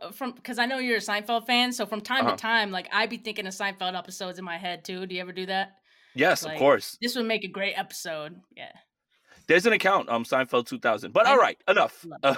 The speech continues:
Speaker 1: it.
Speaker 2: <laughs> enough. All right. I just wanted to make sure we started with something different. But Steph,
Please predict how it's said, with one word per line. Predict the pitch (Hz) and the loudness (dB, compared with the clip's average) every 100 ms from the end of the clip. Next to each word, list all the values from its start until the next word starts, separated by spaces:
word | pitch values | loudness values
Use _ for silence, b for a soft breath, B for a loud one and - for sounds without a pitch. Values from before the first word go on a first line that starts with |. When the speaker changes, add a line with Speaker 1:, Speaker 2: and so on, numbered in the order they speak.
| - | 2
Speaker 1:
it. | 196 156 - - - | 0 0 -2 -4 -4
Speaker 2:
<laughs> | _ - | _ 0
enough. | 220 226 127 | 4 4 2
All | 135 139 | 4 4
right. | 113 95 | 4 0
I | 135 | 0
just | 151 165 | 2 4
wanted | 165 | 4
to | 156 | 4
make | 147 143 | 2 2
sure | 143 | 2
we | 131 | -2
started | - 127 123 | 0 0 0
with | 117 | -2
something | 120 110 110 | -6 -6 -6
different. | 104 104 95 95 | -8 -6 -8 2
But | 120 - B B B B B | 2 2 B B B B B
Steph, | - 170 135 | 0 2 2